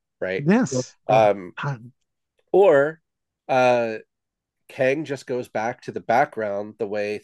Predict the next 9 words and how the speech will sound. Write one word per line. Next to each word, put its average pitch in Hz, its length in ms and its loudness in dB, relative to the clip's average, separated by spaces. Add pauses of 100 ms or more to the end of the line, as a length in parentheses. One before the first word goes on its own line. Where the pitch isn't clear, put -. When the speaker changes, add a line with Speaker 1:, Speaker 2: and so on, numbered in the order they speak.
Speaker 1:
Thanos 120 420 -2
was 95 320 -12 (200)
for - 200 -14
all 123 320 2
of 123 140 -2
the 123 100 -4
movies 107 720 -10 (460)
leading 110 380 -4
into, 101 920 -6